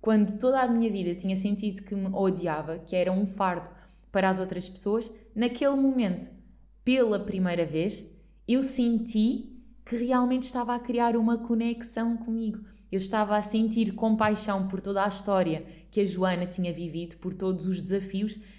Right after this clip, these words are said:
que ela tinha passado, quer em termos pessoais, quer em termos profissionais, na relação romântica, em família, com os amigos, com o bullying na escola, com tudo aquilo que tinha acontecido. E sentir essa compaixão por mim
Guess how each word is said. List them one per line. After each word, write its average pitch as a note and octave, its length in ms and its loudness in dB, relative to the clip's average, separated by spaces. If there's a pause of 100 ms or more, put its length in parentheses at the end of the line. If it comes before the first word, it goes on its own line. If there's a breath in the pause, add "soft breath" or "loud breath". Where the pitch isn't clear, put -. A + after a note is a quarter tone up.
(120)
que - 80 -6
ela F#3 180 2
tinha F#3 240 -2
passado, F3 680 -8
quer F3+ 240 2
em F3 100 -2
termos E3 480 -4
pessoais, E3+ 560 -4 (320 loud breath)
quer F#3+ 180 2
em F#3+ 100 2
termos F3+ 300 -2
profissionais, E3 760 -8
na D#3+ 80 -8
relação E3 360 -6
romântica, E3 560 -6 (140)
em D#3+ 140 -4
família, E3+ 520 -2
com E3 360 -6 (220 loud breath)
os F3 220 -4
amigos, F3+ 480 -2 (340 loud breath)
com F3 340 2
o F3 60 0
bullying F3+ 440 2
na F3+ 160 -2
escola, E3+ 400 0
com F3+ 180 0
tudo G#3+ 200 0
aquilo G#3+ 320 0
que - 120 -14
tinha F#3 240 -2
acontecido. F3+ 720 -6 (640 loud breath)
E A3 40 2
sentir A#3+ 480 0
essa D4 320 -2
compaixão B3+ 960 -4 (160)
por F#3 220 -2
mim F3+ 500 0